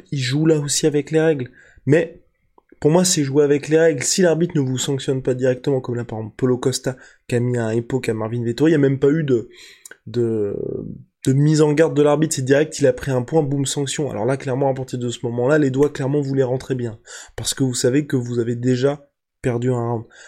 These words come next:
Là, il n'y a pas eu de sanction de la part de l'arbitre, il était quand même salement dans le dur. Bon. Moi, ce qui confi-, ça confirme juste une chose, et Badr Hari, qui était, euh, invité en commentaire,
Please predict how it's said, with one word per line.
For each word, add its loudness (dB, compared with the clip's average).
Là, 2
il -4
n'y 0
a -2
pas -6
eu 2
de 0
sanction -4
de 0
la 2
part 2
de 2
l'arbitre, 0
il -2
était -2
quand -4
même 0
salement 0
dans 2
le 0
dur. 0
Bon. -6
Moi, 2
ce -4
qui -6
confi-, -4
ça -4
confirme -2
juste -4
une -2
chose, 4
et 4
Badr 4
Hari, 4
qui -2
était, 2
euh, 2
invité 0
en -2
commentaire, 0